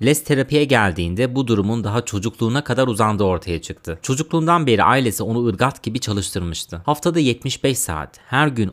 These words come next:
on on bir saat çalışan bir çocuktan bahsediyoruz. Annesi televizyon başında kahve sigara dışında bir aktivite yapmadığından kardeşlerine kahvaltıyı Les hazırlardı. Akranları top oynuyor, ense yapıyor,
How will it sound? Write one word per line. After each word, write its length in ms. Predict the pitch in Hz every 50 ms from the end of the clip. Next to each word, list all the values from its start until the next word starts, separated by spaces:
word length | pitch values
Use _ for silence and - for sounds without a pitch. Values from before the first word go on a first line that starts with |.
| - -
on 140 | 123 135
on 180 | 147 151 143 139
bir 80 | 143 131
saat 320 | - - 135 131 135 -
çalışan 460 | - 127 120 117 - - 127 127 135
bir 40 | 131
çocuktan 480 | - 123 104 110 - - 110 101 95 90
bahsediyoruz. 760 | 80 78 - - 87 78 85 80 78 78 85 - - - - -
Annesi 380 | 143 156 170 160 165 170 151
televizyon 520 | 151 151 147 143 131 127 117 143 143 135 120
başında 340 | 104 - - 92 90 87
kahve 340 | - - 127 127 - - 131
sigara 380 | - - 131 117 127 113 104 95
dışında 360 | 101 - - 113 98 95 90
bir 120 | 110 117
aktivite 400 | 117 113 - - 127 107 - 120
yapmadığından 800 | 107 104 107 117 - 143 117 90 98 90 80 78 80 101 120 147 160
kardeşlerine 760 | - - 135 139 131 143 131 - - 147 131 135 127 101 -
kahvaltıyı 680 | - 110 110 113 117 113 104 92 - 120 123 127 107 110
Les 240 | 110 92 - -
hazırlardı. 580 | 92 80 87 82 82 80 80 82 80 - 80 - _
Akranları 520 | 127 135 - - 165 151 147 147 147 156 156
top 220 | - 165 131 -
oynuyor, 420 | 110 98 90 85 85 80 80 85 -
ense 340 | 104 120 113 110 - - 139
yapıyor, 480 | 120 98 85 - - 85 80 85 107